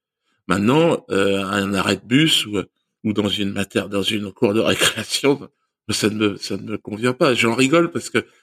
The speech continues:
en fait, c'est, pour moi, c'est une, une histoire de bon sens, même si pour eux, ça l'est pas, mais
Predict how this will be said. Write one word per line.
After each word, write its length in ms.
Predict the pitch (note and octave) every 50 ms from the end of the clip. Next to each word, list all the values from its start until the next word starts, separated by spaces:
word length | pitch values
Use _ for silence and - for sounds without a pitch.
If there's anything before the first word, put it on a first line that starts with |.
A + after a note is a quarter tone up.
| _ _ _ _ _ _ _ _ -
en 60 | A2+
fait, 240 | G#2+ - C#3+ C3+ C#3
c'est, 300 | - - - A#2 A2+ G#2+
pour 260 | - _ - A2+ A2+
moi, 100 | B2+ C3+
c'est 280 | C3 - - A2+ - -
une, 260 | G#2+ G#2 G2 G2+ G2+
une 140 | G2+ G#2 G2+
histoire 320 | A2 - - - A#2+ A2+
de 140 | A2+ A2+ G#2
bon 180 | G#2 A2 A#2+ C3+
sens, 400 | B2+ - G3 F#3 D#3 - - - _ -
même 180 | B2 A#2+ B2 B2
si 180 | B2 - A#2
pour 300 | G2+ _ - A#2 G#2+ C3
eux, 20 | D3+
ça 220 | D3 - A2+ F#2
l'est 160 | - - - -
pas, 240 | F#3 F3 D#3+ C3 -
mais 220 | G#2+ G2+ G2 F#2